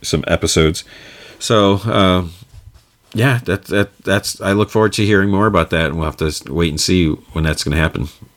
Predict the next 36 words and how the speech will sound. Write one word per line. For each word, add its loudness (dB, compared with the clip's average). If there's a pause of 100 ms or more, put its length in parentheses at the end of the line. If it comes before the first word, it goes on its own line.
(380)
Taika 0
Waititi, 0 (280)
who 2
I, 0 (180)
somehow, 0
how 0
did -2
I 2
miss 0
the -2
fact 0
that 0
he 0
was 0 (300)
voicing 0
in -2
Lightyear? -2
He, 0 (200)
he's 0
great. 0
I -8
mean, -2 (480)
it's, -2
I, 0
I 4
just -2
love 2
everything 2
he 0
does. -2
There's -4
something 0
about 2
him. -6 (340)
But 0
he 2